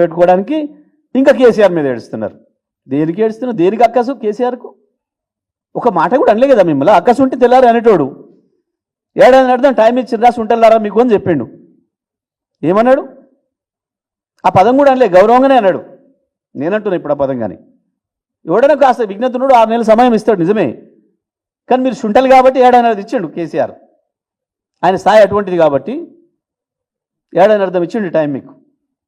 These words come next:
ఈయన ఏందో ఓ చ-, విచిత్రమైన ఏడుపు ఏడుస్తున్నాడు. ఏడాది అర్థం పట్టింది నేను సర్దుకోవడానికి, లంకె బిందెలని తోముకోవడానికి. లంకె బిందెలు అనుకొని వచ్చినా దొరకలేదు కానీ వెతుక్కున్నా, ఏ పంచలు ఏందో చేస్తా.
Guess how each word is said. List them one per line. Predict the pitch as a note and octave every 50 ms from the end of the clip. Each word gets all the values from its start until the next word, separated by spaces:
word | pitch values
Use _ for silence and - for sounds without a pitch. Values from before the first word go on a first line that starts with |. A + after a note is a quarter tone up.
| _ _ _ _ _ _ _ _ _ _ _ _ _ _ _
ఈయన | - G#3+ A3
ఏందో | G#3+ G#3+ A#3 A#3+ B3 C4 C4 A#3+ A3+ A3 G#3 G3 - - - _ _ _ _ _ _ -
ఓ | -
చ-, | F#3+ - G#3 G3 G3 F#3+ F#3
విచిత్రమైన | F#3 G#3+ B3 B3 C4 C4 C4+ C4 B3+ A#3+ A3 G3 - - - _ _ _ _ _ _ _ -
ఏడుపు | G3 G3 F#3 F#3
ఏడుస్తున్నాడు. | F3+ F3 E3 - - E3+ D#3 D3 C#3+ D3 - - _ _ _ _ _ _ _ _ _ _ -
ఏడాది | E3+ F3+ F#3+ F#3+ F#3 F3 F3+
అర్థం | F3 F3 E3+ F3 F3
పట్టింది | F3 E3 D#3+ E3+ D#3+ E3 E3
నేను | E3 D#3+
సర్దుకోవడానికి, | D#3 D#3+ D3+ D3+ D3+ D3 D#3+ D#3 D3+ D3+ D3+ D3+ D3 D3 D3+ D3 C#3+ C#3+ - _ _ _ _ _ _ _ _ _ _ _ _ _ _ _ _ D#3
లంకె | D#3+ E3 D#3 D#3+
బిందెలని | D#3 D#3 D3+ D3+ D3 D3 D3 C#3+
తోముకోవడానికి. | D3 D#3 D3 C#3 C#3 C#3+ D3 C#3+ C#3+ D3 C#3 C#3 C3+ D3 C#3 C#3 C#3+ D3+ - _ _ _ _ _ _ _ _ _ _ _ _ _ _ _ - C#3
లంకె | D3 D3+ D#3 D#3
బిందెలు | D#3 D#3 D#3 D3+ D3+
అనుకొని | D3+ D3 C#3+ D#3 D3 C#3+
వచ్చినా | C#3 - D3+ C#3+
దొరకలేదు | C#3 A3 C3+ C#3 - G3 D3+ C#3+
కానీ | C3+ D3+ F3+ F#3 D#3 - - - _ _ -
వెతుక్కున్నా, | - C3 - C3+ C3 - C#3+ C#3 C3+ C3+ C3+ C3+ C3 C3+ C3+ - _ _ _ _ _ _ _ _ _ _ _ _ _ _ _ _ _ -
ఏ | C#3+ C#3+ D3
పంచలు | C#3+ D#3 D3+ C#3 D#3 C#3+ C3+
ఏందో | C#3+ D3+ D#3+ D#3+ D3
చేస్తా. | C#3 C#3+ C#3 - - D3 C3+